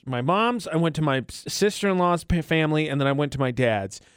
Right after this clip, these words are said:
And despite the fact that we went to three, right, we showed up. We ate at all three. We spent time at all three.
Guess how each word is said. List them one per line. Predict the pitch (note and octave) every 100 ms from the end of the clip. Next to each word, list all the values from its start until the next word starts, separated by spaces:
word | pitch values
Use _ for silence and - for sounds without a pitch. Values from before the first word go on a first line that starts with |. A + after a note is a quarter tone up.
| _ _
And | D3
despite | D#3 - A3+ A#3
the | G3+
fact | G#3+ G3+
that | F#3
we | D#3+
went | E3+ A3 G3
to |
three, | F3+ G3+ E3+
right, | C3 C#3
we | D3 E3+
showed | - A3+ G#3
up. | C#3+ -
We | E3+ -
ate | F#3+ A3+ A#3+
at | A3+
all | G3+ G#3+
three. | G#3 F3+ G3+ G3+
We | F3+ F3+
spent | - F#3+ F#3
time | F3 G#3+ G3+
at |
all | E3 D3
three. | C#3+ D3+ C#3+